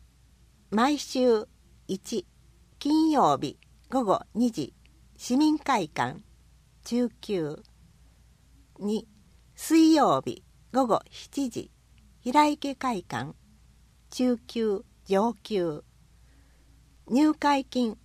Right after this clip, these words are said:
二千円。会費月三千円。十二月、一月は入会無料です。問い合わせ先、社交ダンス、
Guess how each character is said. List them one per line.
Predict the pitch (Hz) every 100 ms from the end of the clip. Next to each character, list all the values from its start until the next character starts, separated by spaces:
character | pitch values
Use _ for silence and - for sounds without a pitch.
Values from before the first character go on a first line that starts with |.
| _ _
二 | 202 220
千 | 269 254 233
円。 | 202 185 160 - _ _ _ _ _ _ _ _ _ -
会 | - 285 269
費 | - 233 - _ _ -
月 | - 294 -
三 | - 233 247 240
千 | 233 202 196
円。 | 165 160 - _ _ _ _ _ _ _ _ _ 185
十 | 240 302
二 | 302 269
月、 | 247 240 185 - _ -
一 | 226 - 269
月 | 262 - 214
は | 139 - -
入 | 208 247
会 | - 226 220
無 | 196 190
料 | 208 175
で | 160 175
す。 | - - _ _ _ _ _ _ _ _ _ _ _
問 | 240 269 285
い |
合 | 269
わ | 233
せ | 226 220
先、 | 190 - 196 - - - - -
社 | - 247 262
交 | 320 302 294
ダ | 294
ン | 180 147
ス、 | - 139